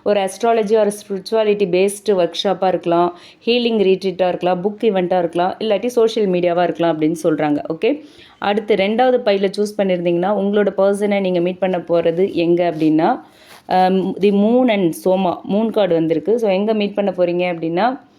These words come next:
அ, ஒரு, ஒரு இன்னர் ஃபீலிங்ஸை வந்துட்டு, அ, மிரர் மாதிரி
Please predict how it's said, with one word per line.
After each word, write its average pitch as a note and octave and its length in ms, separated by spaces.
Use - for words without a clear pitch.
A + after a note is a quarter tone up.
அ, F3+ 600
ஒரு, G3 760
ஒரு G3+ 260
இன்னர் B3+ 560
ஃபீலிங்ஸை A3+ 580
வந்துட்டு, G3+ 800
அ, F#3 240
மிரர் G#3 380
மாதிரி A#3 580